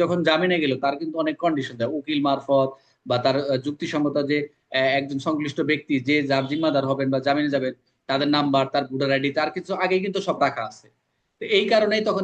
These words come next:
এই বিধানগুলো আর প্রযোজ্য হবে না, কারণ সহজে, কারণ যখন একটা লোককে পাওয়া যাচ্ছে না, তার নাম ঠিকানা ঠিক নাই, পাওয়া যাচ্ছে, তখন কিন্তু ওই যে প্রজ্ঞাপন দেবে, পত্রিকা, আহ,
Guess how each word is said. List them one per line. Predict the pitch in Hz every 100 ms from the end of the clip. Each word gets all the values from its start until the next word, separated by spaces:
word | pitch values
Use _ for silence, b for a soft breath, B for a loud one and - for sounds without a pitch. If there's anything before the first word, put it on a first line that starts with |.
| 180
এই | 165
বিধানগুলো | 185 170 160 160
আর | 156
প্রযোজ্য | 170 160
হবে | 127 120
না, |
কারণ | 139 135
সহজে, | 185 180 180 185
কারণ | 190 185
যখন | 190 190
একটা | 190 190
লোককে | 190 196
পাওয়া | 196 185 160
যাচ্ছে | 139 135 120
না, | 117 _ _
তার | 156 151
নাম | 180
ঠিকানা | 185 180 165
ঠিক | 165
নাই, | 165 160
পাওয়া | 170
যাচ্ছে, | 165 147 180
তখন | 180 190
কিন্তু | 185
ওই | 180
যে | 156
প্রজ্ঞাপন | 185 165 170 151
দেবে, | 131 -
পত্রিকা, | 180 160
আহ, | 151